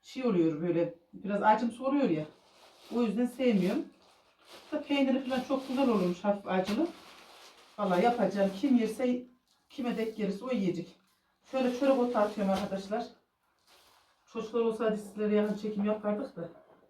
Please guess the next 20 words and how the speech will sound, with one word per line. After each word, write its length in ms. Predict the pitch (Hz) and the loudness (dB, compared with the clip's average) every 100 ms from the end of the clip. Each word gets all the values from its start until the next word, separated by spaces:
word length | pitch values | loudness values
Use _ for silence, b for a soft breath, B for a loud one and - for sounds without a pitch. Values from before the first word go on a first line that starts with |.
| _ _ _ | _ _ _
Vallahi 300 | 190 185 175 | -4 0 0
uzağa 340 | 196 190 185 170 | 0 0 0 2
karşı 300 | 202 196 - | 0 0 -4
tarafa 340 | 185 190 185 - - _ _ _ _ _ _ _ | -4 -2 -4 -4 -18 _ _ _ _ _ _ _
tripodu 380 | 208 208 190 185 | -10 -8 -6 -4
ayarladım. 720 | 185 214 214 202 190 208 208 - _ - - _ _ _ _ _ | 0 2 2 2 2 0 -4 -10 _ -20 -20 _ _ _ _ _
O 100 | - | -12
şekilde 440 | 196 180 160 180 214 | -6 -6 -6 -6 -4
çekiyor. 500 | 208 - 180 185 - - _ _ _ _ _ _ _ - _ _ _ - | -4 -6 -6 -6 -8 -16 _ _ _ _ _ _ _ -20 _ _ _ -10
Dedim, 160 | 202 | -2
"Ha 140 | 220 226 | 0 0
bir," 60 | 240 | 0
dedim, 260 | 220 208 | 2 4
"video 220 | 226 240 | 2 0
çekim," 380 | 226 220 208 190 | -4 -4 -2 -2
dedim. 320 | 165 185 - - - _ _ _ _ _ _ _ | -2 -6 -10 -18 -20 _ _ _ _ _ _ _
Zaten 400 | - 196 190 190 | -4 -2 0 2
bunun 160 | 185 175 | 2 2
başına 300 | 190 190 202 | 0 0 -4
geldim. 520 | 202 214 185 208 240 | -2 0 0 0 -4